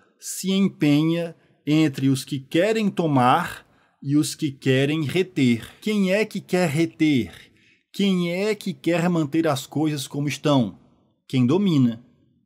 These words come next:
quem explora. Quem é que quer tomar? Quem é explorado, quem é dominado, quem é subjugado. A luta se empenha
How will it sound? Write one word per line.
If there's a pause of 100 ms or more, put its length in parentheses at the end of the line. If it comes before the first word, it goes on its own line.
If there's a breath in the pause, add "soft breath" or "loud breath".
(100)
quem
explora. (800)
Quem
é
que
quer
tomar? (320)
Quem
é
explorado, (320)
quem
é
dominado, (100)
quem
é
subjugado. (1500)
A
luta
se
empenha